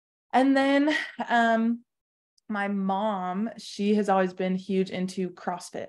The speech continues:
That was her thing. And so she was like, "Courtney, why don't you come do CrossFit with me? Let's go to the gym." And I was like, "Okay, let's do it." And I finally got back. I've always been naturally pretty strong.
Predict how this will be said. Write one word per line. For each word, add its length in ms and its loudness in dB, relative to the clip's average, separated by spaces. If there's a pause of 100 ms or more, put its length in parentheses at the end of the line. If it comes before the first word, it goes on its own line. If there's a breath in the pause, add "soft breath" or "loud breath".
That 280 -2
was 420 -6 (220)
her 180 0
thing. 320 -10 (320 soft breath)
And 160 -2
so 100 -6
she 120 -8
was 100 -6
like, 120 -4
"Courtney, 220 -4
why 120 0
don't 120 -4
you 80 -10
come 160 -2
do 200 -2
CrossFit 360 -4
with 160 -10
me? 80 -8
Let's 160 -4
go 100 -4
to 80 -4
the 60 -4
gym." 220 0
And 100 -4
I 40 0
was 40 -2
like, 180 -8
"Okay, 240 -2
let's 220 -4
do 140 0
it." 160 0 (420 loud breath)
And 360 4 (180)
I 440 2 (240)
finally 380 0
got 280 0
back. 220 -4
I've 200 -2
always 320 0
been 180 0
naturally 460 -2
pretty 280 -4
strong. 640 -8